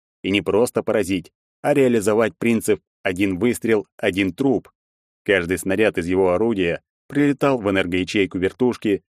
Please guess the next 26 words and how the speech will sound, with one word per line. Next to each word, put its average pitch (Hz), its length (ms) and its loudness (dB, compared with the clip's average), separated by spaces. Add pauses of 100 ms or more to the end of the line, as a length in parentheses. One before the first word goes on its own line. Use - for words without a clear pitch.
(140)
и 143 80 0
моментально 120 640 2
выводил 98 420 0
из 92 100 -4
строя 95 300 0
машину 92 400 -2
пришельцев. 104 680 -2 (520)
Именно 95 320 2
невероятные 95 680 0
результаты 92 500 -2
стрельб 92 340 -2 (120)
Павла 101 420 0 (280)
убедили 135 440 2
бойцов 101 500 0
роты 104 340 0
в 85 80 -4
необходимости 98 720 -2
рискованных 95 600 0
вылазок 98 400 0
за 90 120 -2
стены 90 340 -4
заставы. 92 600 -2 (760)
«Стрельбы 147 480 2
окончены! 120 580 0 (260)
Боеприпасы 139 720 2
выгрузить!» 120 540 0